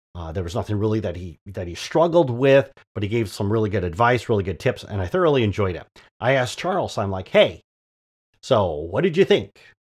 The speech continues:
about how the sausage is made?" And the one thing he commented on, and he's actually talked about this now several times, is that he was really surprised that I didn't have a list of questions in front of me.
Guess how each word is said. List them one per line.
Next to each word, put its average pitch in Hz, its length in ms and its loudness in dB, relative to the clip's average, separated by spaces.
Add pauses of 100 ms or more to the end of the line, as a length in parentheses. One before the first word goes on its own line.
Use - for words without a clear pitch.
(100)
about 90 260 -6
how 117 160 0
the 113 80 0
sausage 110 420 -6
is - 140 -14
made?" - 300 -14 (1300)
And 117 680 4
the 131 100 0
one 214 240 4
thing 269 200 2
he 185 120 -4
commented 117 560 0
on, 82 340 -10 (180)
and 117 100 -4
he's 117 160 -2
actually 190 300 0
talked 143 320 -4
about 117 240 0
this 107 200 -6
now 90 200 -4
several 107 580 0
times, - 640 -18 (400)
is 110 220 0
that 120 180 2
he 190 180 -2
was 165 220 2
really 160 340 4
surprised 101 720 0 (300)
that 127 300 2
I 113 140 0
didn't 160 440 2
have 131 400 2
a 110 140 2
list 135 360 2
of 120 160 -2
questions 104 520 -2
in 80 80 -6
front 95 240 -2
of 76 80 -12
me. - 140 -20